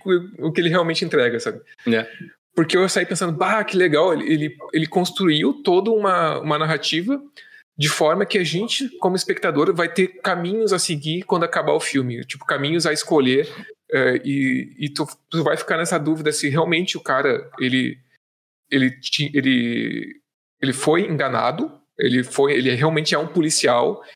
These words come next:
Speaker 1: que está lá investigando métodos, ah,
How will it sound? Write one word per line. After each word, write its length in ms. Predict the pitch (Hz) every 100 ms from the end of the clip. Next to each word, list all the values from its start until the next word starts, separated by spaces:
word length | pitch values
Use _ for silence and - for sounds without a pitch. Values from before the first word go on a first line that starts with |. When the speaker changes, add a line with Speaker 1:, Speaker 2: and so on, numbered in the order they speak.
| -
Speaker 1:
que 60 | 156
está 260 | 143 165
lá 240 | 143 131 147
investigando 880 | 156 156 151 151 127 143 165 147 143 - - _ - 151 143
métodos, 840 | 165 160 139 131 127 - - - -
ah, 540 | 131 120 117 113 117